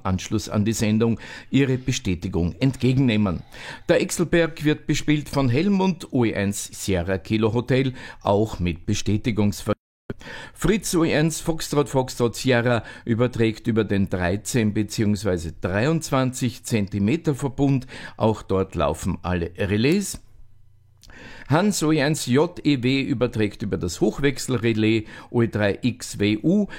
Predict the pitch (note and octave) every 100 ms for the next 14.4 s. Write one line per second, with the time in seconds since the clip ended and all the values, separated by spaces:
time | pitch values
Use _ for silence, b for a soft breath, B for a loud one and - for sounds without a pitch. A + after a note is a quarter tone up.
0 | B - A#2+ B2 C#3+ C3 C3 A#2 A2+ -
1 | C3 B2+ - A2+ A2+ - G#2+ F#2 C3+ D#3
2 | E3+ - B2+ G#2 A2 - G#2+ A2+ G2+ E2+
3 | - F#2 B2 F3+ - C#3+ B2+ A#2 A2+ -
4 | - A2 G2 - G#2+ F#2+ - A2 - -
5 | G2 F#2 A2+ C3+ B2+ B B A2 B2+ A#2+
6 | B2+ - F#2 F#2+ F#2 E2 E2+ F2+ E2+ F#2
7 | G#2+ A2+ A#2 G#2+ F2+ - B B B -
8 | B2 G#3 E3+ D#3 D#3 - - B2+ A#2+ A2
9 | G#2 G2 G2+ G#2 F#2+ A#2+ A#2+ G#2+ - G#2
10 | - F#2+ - F#2+ G2+ G#2 F2+ F2+ F2+ E2
11 | - D#2+ - E2+ - F#3+ - C3+ C#3 A#2+
12 | - A2 G2 G#2 G#2 G2 F#2+ B B B
13 | - G#2+ F2 G2 F2+ - G#2+ - - G2
14 | G2+ A2+ A2+ D3+